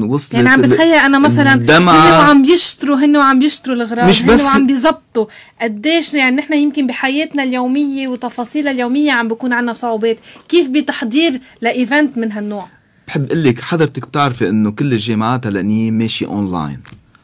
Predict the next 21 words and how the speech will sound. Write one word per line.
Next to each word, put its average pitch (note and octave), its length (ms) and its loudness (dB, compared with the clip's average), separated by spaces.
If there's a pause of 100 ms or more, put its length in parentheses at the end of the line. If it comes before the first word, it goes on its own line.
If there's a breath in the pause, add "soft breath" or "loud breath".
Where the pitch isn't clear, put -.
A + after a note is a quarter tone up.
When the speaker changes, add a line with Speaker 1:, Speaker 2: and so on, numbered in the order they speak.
(100)
Speaker 2:
صحيح. - 220 -16
Speaker 1:
حاطين A2+ 360 -2
الكمبيوتر A2 480 -6
بهالبيت A2 760 -4
والأستاذ G#2 720 -6
كمبيوتر A2 460 -8
بالبيت G#2+ 480 -6
وهذا. F2+ 400 -14 (500 soft breath)
طلابنا A#2+ 500 -2
كانوا A2 320 -4
يجوا A2+ 380 -4
على G2 220 -6
الكلية. G2 720 -8 (920)
من A#2 260 -2
ع G#2+ 120 -6
بكرة G2 560 -8 (300)
لعشية F#2+ 680 -10
للساعة F2 420 -12
تسعة، F2 640 -8
عشرة G#2+ 300 -10
بالليل. F#2 460 -8